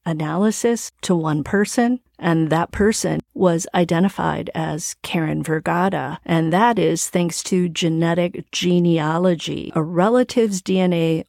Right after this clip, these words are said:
was finally matched to Karen. Although the Suffolk County District Attorney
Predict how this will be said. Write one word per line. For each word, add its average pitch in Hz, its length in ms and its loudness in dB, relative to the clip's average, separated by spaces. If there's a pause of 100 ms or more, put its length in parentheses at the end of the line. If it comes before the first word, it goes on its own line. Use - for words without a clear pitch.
was 156 340 -4
finally 208 680 2
matched 156 500 -4
to 170 100 0
Karen. 156 640 -6
Although 214 300 2
the 262 100 0
Suffolk 196 440 0
County 185 360 -2
District 170 520 -4 (100)
Attorney 180 540 -2